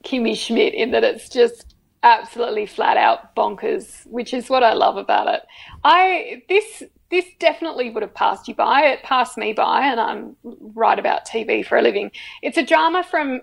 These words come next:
Catastrophe's Sharon Horgan, you know, the, um, amazing Irish comedian who, um, is behind that award-winning show with Rob Delaney.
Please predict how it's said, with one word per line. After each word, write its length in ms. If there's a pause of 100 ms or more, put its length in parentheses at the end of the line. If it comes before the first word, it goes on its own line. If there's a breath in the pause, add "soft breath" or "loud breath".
Catastrophe's 760
Sharon 320
Horgan, 420
you 120
know, 180
the, 280
um, 360 (420 loud breath)
amazing 680 (160)
Irish 680
comedian 480
who, 380 (160)
um, 340
is 160
behind 400
that 180
award-winning 560
show 540
with 260
Rob 220
Delaney. 480